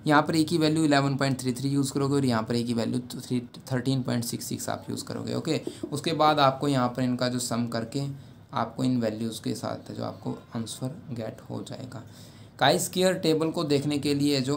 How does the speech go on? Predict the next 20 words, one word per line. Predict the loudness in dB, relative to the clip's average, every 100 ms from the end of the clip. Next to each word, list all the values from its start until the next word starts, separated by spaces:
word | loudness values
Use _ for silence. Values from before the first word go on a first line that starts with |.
| 0
आपके | 0 0 -2
लिए | 0
degree | 0 2 0
of | 0
freedom | -2 0 0
चाहिएगा, | 0 -2 -2 -2
degree | -2 0 0 0
of | -2
freedom | -2 0 0
है | 0
जो | -2
कैसे | -2 -4 -2
निकालना | -2 0 0 0 0
है, | -2 -2
अभी | -4 -4
वो | -4 -4 -6
भी | -6 -4
यहाँ | -4 -6
पर | -8 -8
हमने | -8 -6